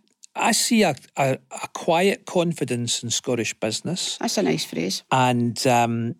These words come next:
Speaker 1: you know, we're not American, so we don't shout it from the
Speaker 2: <laughs>
Speaker 1: rooftops. But it's a nice, quiet confidence in Scottish business. And I
Speaker 2: Mm-hmm.
Speaker 1: see other business people trying to help, um, somebody like yourself.
Speaker 2: Mm-hmm.
Speaker 1: And I think,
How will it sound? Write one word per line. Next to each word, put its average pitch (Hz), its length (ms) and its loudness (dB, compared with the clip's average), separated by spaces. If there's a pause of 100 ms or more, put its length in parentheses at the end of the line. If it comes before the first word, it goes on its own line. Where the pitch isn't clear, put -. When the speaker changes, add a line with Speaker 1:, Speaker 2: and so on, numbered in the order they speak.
(160)
Speaker 1:
you 240 100 2
know, 143 280 2
we're 143 120 0
not 139 240 2
American, 135 600 -2
so - 180 -2
we 110 80 0
don't 139 300 0
shout - 360 0
it 208 120 4
from 214 100 4
the - 100 0
Speaker 2:
<laughs> 127 100 2
Speaker 1:
rooftops. - 600 0 (420)
But 151 100 2
it's 156 120 0
a 196 60 2
nice, 233 280 2
quiet 180 540 0
confidence 143 680 0
in 123 80 -6
Scottish - 600 -2
business. 151 500 0
And 135 80 2
I 175 60 6
Speaker 2:
Mm-hmm. 185 100 6
Speaker 1:
see 160 340 0
other 151 300 2 (720)
business 147 340 0
people - 420 -4
trying 147 180 0
to 123 80 2
help, 127 480 0 (440)
um, 113 280 0
somebody 135 320 0
like 131 220 2
yourself. 156 520 2
Speaker 2:
Mm-hmm. 196 240 4
Speaker 1:
And 143 160 -4 (120)
I 214 120 2
think, 202 340 -2